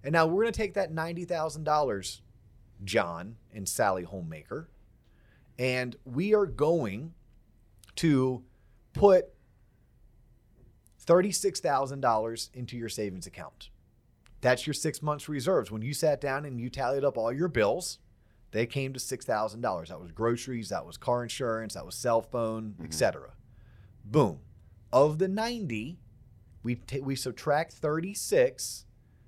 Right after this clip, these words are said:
Speaker 1: and that's gonna leave us roughly fifty-four thousand dollars. Of that fifty-four thousand dollars, I noticed you own fourteen grand on your, on your car.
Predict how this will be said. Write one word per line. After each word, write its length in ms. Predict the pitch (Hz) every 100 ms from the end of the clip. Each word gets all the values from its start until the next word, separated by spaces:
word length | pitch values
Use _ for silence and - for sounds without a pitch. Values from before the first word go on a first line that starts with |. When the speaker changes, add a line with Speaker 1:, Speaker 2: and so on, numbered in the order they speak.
| -
Speaker 1:
and 180 | 127 123
that's 200 | 123 123
gonna 220 | 165 160
leave 220 | 143 120
us 180 | 120 117
roughly 720 | 107 101 110 110 139 135 131 123
fifty-four 760 | - 113 - 127 123 110 104
thousand 420 | 98 82 82 101
dollars. 540 | 127 156 90 - - - _ _ _ _
Of 200 | 135 170
that 220 | 175 170 -
fifty-four 520 | 175 180 170 165 180
thousand 420 | 180 170 180 185
dollars, 340 | 160 131 135 131
I 60 |
noticed 360 | 131 123 135 -
you 160 | 143 123
own 100 | 117
fourteen 440 | 143 127 151 147
grand 240 | 127 123
on 80 | 117
your, 140 | 110 - 120
on 140 | 120
your 120 | 113
car. 420 | - 127 90 73